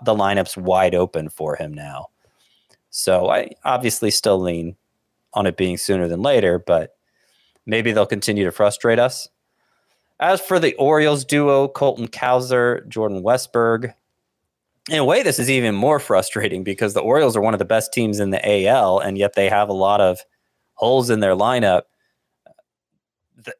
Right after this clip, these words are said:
the Cowser one's pretty easy to see because their best outfielder, Cedric Mullins, is on the I L with a groin strain.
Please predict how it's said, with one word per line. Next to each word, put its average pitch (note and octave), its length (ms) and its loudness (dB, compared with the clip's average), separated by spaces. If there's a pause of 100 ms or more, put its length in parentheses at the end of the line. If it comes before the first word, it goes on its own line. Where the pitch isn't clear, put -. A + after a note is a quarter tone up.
the A#2 100 -4
Cowser D3+ 400 0
one's B2 220 2
pretty C3+ 240 -2
easy A#2+ 320 0
to G#2+ 80 2
see A#2+ 380 0
because A2 500 -2
their A2 160 0
best A2+ 260 -2
outfielder, A2+ 480 2
Cedric G#2 400 -2
Mullins, A2 380 2
is G2 100 -4
on G2 140 0
the F#2 60 0
I F#2+ 200 4
L F#2 80 2
with F#2 160 -2
a - 40 -6
groin G#2 340 0
strain. F2+ 500 -4